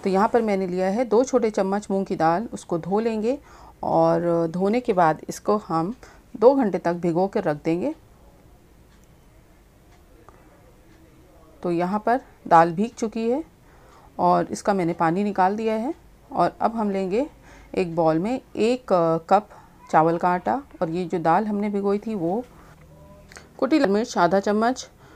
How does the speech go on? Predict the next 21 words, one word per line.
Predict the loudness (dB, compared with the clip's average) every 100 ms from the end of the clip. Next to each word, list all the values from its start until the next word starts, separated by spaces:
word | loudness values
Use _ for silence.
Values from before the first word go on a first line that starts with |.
| -20 -10 0
और | 2 2 2 2 0 -2 -8 -20 -20 2
एक | 4 4 4
कुटी | 4 4 -2 0
हुई | 0 0 -2 -2
हरी | -2 0
मिर्च | -2 -2 0
है | 0 -2 -16 -20 -18 -4
और | 0 0 0 2 2 0 -2 -8 -6
ये | -2 0
है | -2 -4 -4
अदरक | -4 -4 -4
का | -4
पेस्ट | -2 -2 -2 -4
एक | -6
चम्मच | -4 -4 -2 -6 -6
छोटा | -4 -2 -2 -4 -16 -20 -20 -20 -20 -14 -6
और | -4
ज़ीरा | 0 4 4
है | 4 0 -2 -12 -4
एक | -2 0
चम्मच। | 2 2 2 -4 -8